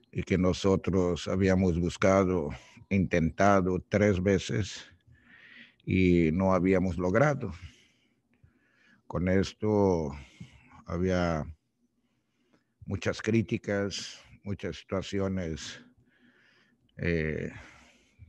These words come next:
no tan agradables, pero yo creo que hoy, pues, el equipo cumple,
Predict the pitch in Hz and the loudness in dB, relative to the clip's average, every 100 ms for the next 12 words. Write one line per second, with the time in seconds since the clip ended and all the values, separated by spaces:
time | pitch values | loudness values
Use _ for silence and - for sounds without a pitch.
0 | _ _ _ 95 95 92 98 98 98 92 | _ _ _ -2 -2 2 2 2 2 2
1 | 87 98 101 101 127 - - _ _ _ | 4 4 2 0 -4 -8 -14 _ _ _
2 | _ - - - - _ - 120 113 113 | _ -20 -20 -20 -20 _ 0 4 6 6
3 | 110 110 98 110 120 117 113 131 123 120 | 4 4 4 2 2 2 4 4 4 4
4 | 175 - - - 117 101 107 101 - 113 | 0 -8 -20 -8 -6 0 0 0 0 -2
5 | - 110 - 110 117 - 175 | -2 -4 0 2 2 -2 -12